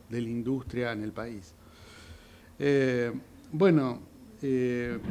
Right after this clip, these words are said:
la Argentina tiene una enorme oportunidad. Eh, todos sabemos que en el mundo se está discutiendo digamos, la transición energética. Y de la mano de la transición energética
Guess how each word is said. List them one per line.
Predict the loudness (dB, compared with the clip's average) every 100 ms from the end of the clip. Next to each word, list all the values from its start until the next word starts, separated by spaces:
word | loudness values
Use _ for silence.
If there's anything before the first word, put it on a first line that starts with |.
| -2
la | -2
Argentina | -2 -2 2 2 2
tiene | 2 2
una | 0 -2 -4 -8 -6
enorme | -2 2 4 2 0 -4
oportunidad. | -6 -8 -8 -8 -6 -4 -4 -6 -10 -16 -18 -18 -18 -20 -20 -18 -18 -20 -14 -8
Eh, | -6 -6 -2
todos | 4 6 6
sabemos | 4 2 4 4 6 4 2
que | -2 -2 0 2 2 -2
en | -4 -2
el | 0
mundo | 2 6 6 6
se | 4 -2
está | -4 -2 0 0 -4
discutiendo | -10 -10 -8 -4 2 4 4 4 4 2 -2 -12 -20 -20 -10
digamos, | -6 -4 -6 -6 0
la | 2 2
transición | 0 0 0 -4 -8 -4 -2 0
energética. | -2 -6 -6 -6 -4 -12 -12 -18 -20 -20 -20 -20 -20 -10
Y | -4
de | 0 2
la | 6
mano | 8 8 8
de | 8
la | 4
transición | 0 -2 -4 -6 -4 -2
energética | -2 -4 -6 -6 -6 -4 -4 -4